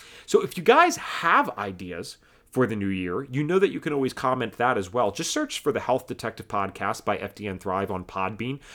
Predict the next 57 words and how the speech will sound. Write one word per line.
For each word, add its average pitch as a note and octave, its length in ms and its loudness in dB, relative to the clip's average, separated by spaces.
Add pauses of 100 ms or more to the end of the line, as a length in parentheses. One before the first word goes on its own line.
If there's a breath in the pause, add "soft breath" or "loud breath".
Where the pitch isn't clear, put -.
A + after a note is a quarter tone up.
When D#3 100 4
I D#3+ 60 6
say D#3+ 220 4
comment, A2 480 0
this G2 120 -8
is G#2 120 -6
how G#2+ 100 0
you're G2 160 2
able F#2+ 220 -2
to F2+ 80 -8
do G2+ 120 -4
this. D3 260 -4
And A2+ 280 -4
there's B2+ 160 6
a A2+ 100 4
really C#3+ 300 4
clear C3+ 240 0
button. B2 300 0
It G#2+ 80 -4
will G2+ 80 -2
just G2 160 -6
show, G#2 320 0 (280 loud breath)
uh, G#2+ 160 2
where A2+ 140 0
you A2 100 -2
can C#3 240 -4
leave B2 160 -2
a G#2+ 60 -2
comment G2 400 -8
for G2 200 -4
us. G2+ 140 -2
So G#2 260 -2 (180 loud breath)
it - 80 -2
can C#3 120 -2
be A2 120 2
a F2+ 40 2
suggestion. F3 600 -2
It C#3 100 -8
can A2 80 -8
just G2 140 -8
be G#2+ 80 -2
like, G2 160 -2
"Hey, D3 340 0
we G#2 80 -4
love B2 160 4
you B2 60 -2
guys. A#2+ 260 4
Hey, C#3 360 0
we D#2 120 -12
hate F2+ 160 -2
you F#2 80 -10
guys." G2 240 0
Don't A#2 240 -2
say F2+ 140 -6
that D2+ 180 -10
one, D#2 120 -14
okay? E2+ 240 -10